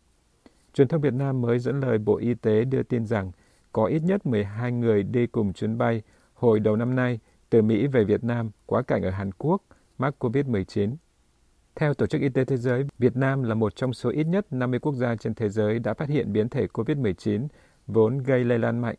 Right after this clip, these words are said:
ở Anh thời gian qua. Phát ngôn viên Hằng cho biết rằng Bộ Ngoại giao đang phối hợp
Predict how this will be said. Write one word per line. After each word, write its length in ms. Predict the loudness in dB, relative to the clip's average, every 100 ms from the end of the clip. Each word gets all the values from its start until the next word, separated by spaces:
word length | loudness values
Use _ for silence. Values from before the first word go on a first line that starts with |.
| _
ở 100 | -4
Anh 280 | -2 -2 -4
thời 140 | -4
gian 200 | -4 -4
qua. 300 | -2 -2 -2 -10 _ _ _ _ _ _
Phát 80 | -2 0
ngôn 140 | 2
viên 140 | 0
Hằng 360 | 0 -2 -2 -4 -4
cho 180 | -2
biết 220 | 0 -2 0
rằng 280 | 0 0 -6 -20 _ 0
Bộ 100 | 2
Ngoại 140 | 2
giao 300 | 0 0 0
đang 260 | 0 -2 -2
phối 180 | -4
hợp 220 | -2 -2